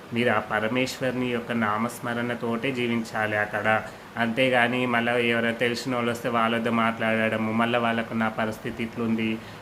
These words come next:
ఆ, అందుకే నేను ఇక్కడ నిద్ర చేయడానికి వచ్చిన, అందుకే నేను ఈ", అసలు మీకు వద్దే వద్దు. మీరు మీ కుటుంబాన్నే మర్చిపోయినట్టు ఇంకా వేరే వాళ్ళని ఎట్లా వద్దు-,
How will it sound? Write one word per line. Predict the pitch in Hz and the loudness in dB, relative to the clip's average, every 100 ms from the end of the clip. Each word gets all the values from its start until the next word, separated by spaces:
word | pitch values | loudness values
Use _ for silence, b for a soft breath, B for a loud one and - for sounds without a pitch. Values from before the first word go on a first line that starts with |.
| - | -4
ఆ, | 120 | 2
అందుకే | 113 113 110 113 | 4 4 2 0
నేను | 117 113 | 0 2
ఇక్కడ | 110 120 | 2 2
నిద్ర | 113 110 | 2 4
చేయడానికి | 113 110 110 110 110 110 | 2 4 2 2 0 -2
వచ్చిన, | 107 - 113 110 117 | -6 -4 0 0 0
అందుకే | 117 117 113 | -2 -2 -2
నేను | 120 117 113 | 0 2 2
ఈ", | 117 110 110 | 2 -2 -2
అసలు | 107 101 - 117 | -2 -4 -8 -4
మీకు | 120 117 120 107 | -2 -2 -4 -2
వద్దే | 110 110 135 151 | -4 4 6 6
వద్దు. | 135 120 | 4 0
మీరు | 110 123 120 | 0 0 0
మీ | 117 | -2
కుటుంబాన్నే | 113 110 123 123 120 123 | -2 -6 -4 -2 0 0
మర్చిపోయినట్టు | 127 117 110 - 117 110 107 127 | 0 0 -2 -4 -2 0 0 0
ఇంకా | 120 | 0
వేరే | 110 110 120 | 2 2 2
వాళ్ళని | 120 117 117 123 131 | 2 0 0 -2 -4
ఎట్లా | 117 117 | -2 -2
వద్దు-, | 113 110 | -2 -4